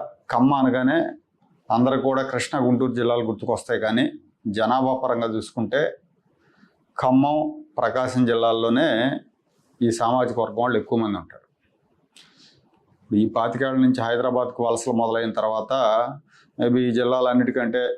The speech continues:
అంటే విడివిడిగా చూసుకుంటే ఈ జిల్లాల కంటే హైదరాబాద్లోనే ఎక్కువ మంది ఉంటారేమో. So అన్ని కుల సంఘాలకు ఉన్నట్టు ఈ కులానికి కూడా సంఘాలు ఉన్నాయి, ఆ సంఘాలకు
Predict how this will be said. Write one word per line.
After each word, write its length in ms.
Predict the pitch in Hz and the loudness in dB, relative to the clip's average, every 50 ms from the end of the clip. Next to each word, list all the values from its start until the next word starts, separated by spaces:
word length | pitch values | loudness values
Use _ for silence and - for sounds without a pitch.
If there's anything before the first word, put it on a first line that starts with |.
| - - _ _ _ _ _ _ _ | -8 -14 _ _ _ _ _ _ _
అంటే 180 | - 110 104 120 120 110 - 123 | -6 -2 0 0 0 0 0 0
విడివిడిగా 380 | 123 123 123 131 127 123 120 | 2 2 2 2 2 2 2
చూసుకుంటే 680 | 113 110 110 101 - - 113 101 92 135 160 165 131 | 2 0 -2 -4 -4 -6 -6 -4 0 2 2 4 4
ఈ 20 | 120 | 2
జిల్లాల 320 | 107 113 117 117 117 117 110 113 | 2 2 2 2 2 0 0 -2
కంటే 240 | 113 110 101 131 156 170 - - - _ _ _ _ _ _ - 117 | -4 -4 -2 0 0 0 -2 -4 -12 _ _ _ _ _ _ -2 0
హైదరాబాద్లోనే 720 | 120 120 127 131 127 123 123 120 120 123 127 127 131 127 | 0 2 2 2 2 2 2 2 0 2 2 2 2 2
ఎక్కువ 220 | 120 131 131 123 117 | 0 -2 -2 0 0
మంది 140 | 117 113 110 | 0 0 0
ఉంటారేమో. 440 | 101 85 107 95 92 87 82 - - - _ _ _ _ - | 0 -2 -2 0 0 -2 -4 -6 -12 -20 _ _ _ _ -4
So 80 | - 135 | -2 2
అన్ని 200 | 127 127 135 143 | 2 4 2 2
కుల 160 | 135 - 151 | 2 0 0
సంఘాలకు 480 | 139 - 147 143 139 143 143 135 - 131 131 | 0 0 -2 -2 0 0 0 0 2 2 2
ఉన్నట్టు 320 | 131 131 127 131 - 165 151 127 117 123 135 139 135 - - _ - | 2 2 2 0 0 2 2 4 4 4 2 2 0 -4 -4 _ 0
ఈ 80 | 131 127 131 | 2 2 2
కులానికి 320 | 139 131 131 131 131 127 131 135 | 0 0 0 0 -2 -2 0 0
కూడా 140 | 127 135 135 | 0 0 0
సంఘాలు 440 | 131 - 123 120 123 127 123 120 | -2 -2 -2 0 0 2 2 2
ఉన్నాయి, 260 | 117 120 123 127 127 131 - - _ _ _ _ _ _ _ - - | 2 2 0 0 -2 -4 -6 -12 _ _ _ _ _ _ _ -4 -4
ఆ 40 | - | -4
సంఘాలకు 460 | - - 113 110 113 117 117 113 104 | -2 -2 -2 0 0 0 0 0 0